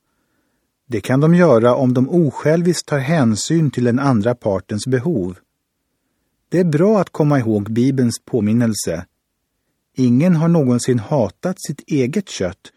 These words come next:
utan han ger det näring och vårdar det ömt. En man måste älska sin hustru på samma sätt som han älskar sig själv och komma ihåg att han är ansvarig inför sitt eget huvud,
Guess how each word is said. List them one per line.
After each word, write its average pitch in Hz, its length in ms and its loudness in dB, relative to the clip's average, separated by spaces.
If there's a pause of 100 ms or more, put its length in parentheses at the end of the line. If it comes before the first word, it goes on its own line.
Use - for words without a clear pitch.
(220)
utan 120 300 -2
han 113 220 0
ger 123 200 2
det 156 100 -2
näring 147 640 0
och 120 240 -4
vårdar 113 340 2
det 120 180 -2
ömt. 120 420 -6 (1200)
En 120 240 0
man 139 260 2
måste 139 340 0
älska 127 460 -2
sin 131 180 -2
hustru 117 420 -2
på - 120 -12 (120)
samma 170 300 0 (120)
sätt 120 220 -4
som - 180 -2
han 110 120 -2
älskar 101 380 -4
sig - 180 -12
själv 90 480 -6 (500)
och - 160 -8
komma 120 300 2
ihåg 110 380 2
att 101 100 -6
han 120 160 0
är 117 160 -4
ansvarig 139 720 0
inför 117 260 -4
sitt - 320 -12
eget 123 520 -4
huvud, 90 520 -4